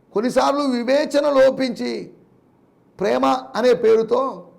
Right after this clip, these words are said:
ప్రభు బిడ్డలు ప్రేమించాలి కదా అనే పేరుతో అందరినీ మనం స్వీకరించేసరికి మనకు వచ్చే సమస్యలు అంతా ఇంత కాదు.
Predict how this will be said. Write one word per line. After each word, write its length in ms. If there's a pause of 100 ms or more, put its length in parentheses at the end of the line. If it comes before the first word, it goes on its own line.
(280)
ప్రభు 240
బిడ్డలు 240
ప్రేమించాలి 580
కదా 200
అనే 140
పేరుతో 400
అందరినీ 360
మనం 200
స్వీకరించేసరికి 840
మనకు 240
వచ్చే 240
సమస్యలు 380
అంతా 200
ఇంత 140
కాదు. 280